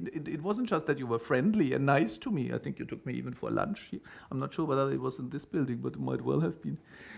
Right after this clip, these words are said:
But you, but, but even there, you, it really was a very intense dialogue, right? And I learned a lot from this, uh, brief encounter, right? And so I finally, uh, wrote my dissertation on you. But let me start by, uh, by really telling you how I got to Charles Taylor, because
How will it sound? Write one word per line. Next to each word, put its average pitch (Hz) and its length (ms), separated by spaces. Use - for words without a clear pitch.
But 165 240
you, 165 180
but, 156 420
but 165 180
even 190 220
there, 165 260
you, 160 280
it 156 260
really 170 220
was 160 180
a 165 80
very 156 400
intense 180 380
dialogue, 160 520
right? 143 200
And 139 140
I 135 80
learned 135 300
a 143 40
lot 135 240
from 147 320
this, 143 200
uh, 139 120
brief 143 320
encounter, 143 540
right? 135 200
And 120 200
so 127 220
I 123 40
finally, 127 480
uh, 131 100
wrote 135 240
my 143 100
dissertation 156 560
on 190 100
you. 175 100
But 160 200
let 160 200
me 233 120
start 185 580
by, 165 240
uh, 156 180
by 156 200
really 165 360
telling 160 400
you 156 140
how 147 120
I 143 80
got 151 200
to 247 160
Charles 190 240
Taylor, 175 220
because 151 340